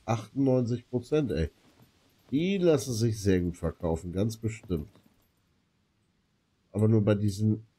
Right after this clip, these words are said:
äh, Motorradstiefeln hast du, glaub ich, die zwei Slots für ein Messer. Hm. Nein! Oh, Glück gehabt.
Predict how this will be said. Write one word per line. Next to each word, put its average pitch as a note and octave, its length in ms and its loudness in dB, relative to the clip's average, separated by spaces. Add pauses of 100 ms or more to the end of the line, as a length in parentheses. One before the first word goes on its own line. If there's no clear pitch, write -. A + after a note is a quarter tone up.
äh, G#2+ 180 4
Motorradstiefeln A2+ 1500 0 (720)
hast A2+ 220 -2
du, A#2 120 0
glaub A2 340 4
ich, A2 240 -2
die A2+ 240 -2
zwei G#2+ 560 2
Slots A2+ 480 -2
für A2 240 2
ein G#2 100 2
Messer. A2 400 2 (2250)
Hm. D#2 240 -8 (1400)
Nein! D3+ 580 2
Oh, F#2 220 0
Glück A2 240 0
gehabt. F#2+ 500 0